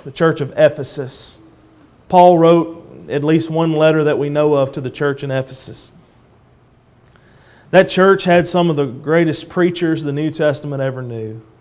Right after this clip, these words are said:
Apollos, Aquila and Priscilla, Paul, Timothy.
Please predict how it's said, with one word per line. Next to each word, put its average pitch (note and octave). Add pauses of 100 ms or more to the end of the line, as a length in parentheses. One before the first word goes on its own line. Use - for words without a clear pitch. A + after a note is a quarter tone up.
(1400)
Apollos, C#3 (760)
Aquila D#3
and C#3
Priscilla, C3
Paul, D3
Timothy. D3+